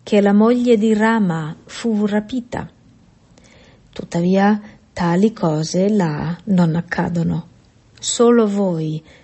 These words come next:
gente di Bharat, eravate i residenti della terra degli angeli. Ora siete diventati i residenti della terra della morte.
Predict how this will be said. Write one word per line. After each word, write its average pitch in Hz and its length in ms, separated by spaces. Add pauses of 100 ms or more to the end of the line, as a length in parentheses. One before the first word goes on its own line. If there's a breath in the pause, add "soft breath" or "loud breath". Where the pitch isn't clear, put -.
gente 185 460
di 185 100
Bharat, 196 600 (320 loud breath)
eravate 196 560
i 180 100
residenti 190 680
della 160 240
terra 160 340
degli 156 240
angeli. 147 560 (920 loud breath)
Ora 196 340
siete 165 320
diventati 160 680
i 156 80
residenti 185 760
della 170 300
terra 247 340
della 240 240
morte. - 560